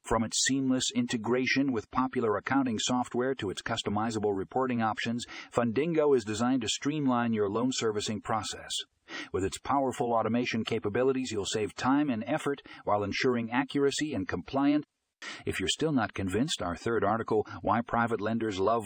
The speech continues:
Fundingo Loan Servicing, is here to seal the deal. With testimonials from real private lenders, you'll hear firsthand how Fundingo has revolutionized their businesses. From its exceptional customer support to its ability to scale with their growing portfolios,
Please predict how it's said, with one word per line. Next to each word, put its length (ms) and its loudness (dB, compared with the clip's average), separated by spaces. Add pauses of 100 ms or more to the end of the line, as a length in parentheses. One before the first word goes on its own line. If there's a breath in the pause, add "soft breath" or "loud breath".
Fundingo 540 0
Loan 260 0
Servicing, 520 -2
is 100 -8
here 160 -2
to 80 -2
seal 340 -2
the 100 -2
deal. 500 -6 (380 loud breath)
With 140 -2
testimonials 720 0
from 160 0
real 300 2
private 400 0
lenders, 440 2 (260 loud breath)
you'll 120 2
hear 220 2
firsthand 600 0
how 100 2
Fundingo 760 0
has 160 -2
revolutionized 840 2
their 140 2
businesses. 600 -4 (420)
From 280 2
its 300 0
exceptional 720 -2
customer 520 0
support 520 -2
to 160 -2
its 100 -4
ability 440 0
to 100 -4
scale 400 2
with 160 -2
their 160 2
growing 420 2
portfolios, 840 -2